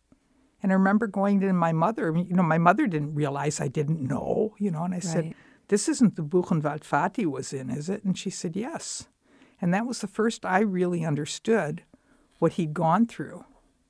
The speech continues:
Speaker 2: Wow. That must have hit like a load
Speaker 1: Yeah,
Speaker 2: of bricks.
Speaker 1: it really did. <laughs>
Speaker 2: Yeah. One of the things that you share about your father is his imaginary friend. Tell me about your father's <laughs> imaginary friend.
Speaker 1: My father's name was Paul,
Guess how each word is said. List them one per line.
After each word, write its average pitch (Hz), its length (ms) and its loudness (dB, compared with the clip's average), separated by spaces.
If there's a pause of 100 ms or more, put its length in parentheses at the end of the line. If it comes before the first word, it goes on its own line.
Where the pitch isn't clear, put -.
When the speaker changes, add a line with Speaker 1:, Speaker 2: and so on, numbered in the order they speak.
(280)
Speaker 2:
Wow. - 460 -16 (480)
That 165 240 -2
must 156 320 -6
have 143 120 -8 (560)
hit 190 320 -4
like 165 240 -2
a 156 40 -4
load 160 240 0
Speaker 1:
Yeah, 208 120 2
Speaker 2:
of 170 60 -8
bricks. 165 200 0
Speaker 1:
it 180 40 -10
really 233 260 -2
did. 156 520 -4
<laughs> - 140 12
Speaker 2:
Yeah. - 120 4 (1500)
One 202 440 2
of 202 120 4
the 180 100 0
things 160 240 0
that - 120 -8
you 160 60 -6
share 165 340 2
about 156 280 0
your 160 100 -6
father - 640 -6 (440)
is 151 720 2
his 208 280 2
imaginary 208 680 6
friend. 190 540 0
Tell 269 220 -4
me 277 200 2
about 220 300 2
your 202 120 2
father's 196 420 2
<laughs> 277 60 6
imaginary 196 560 8
friend. - 180 0
Speaker 1:
My 226 80 10
father's 294 500 10
name 285 200 4
was 240 160 2
Paul, 175 640 10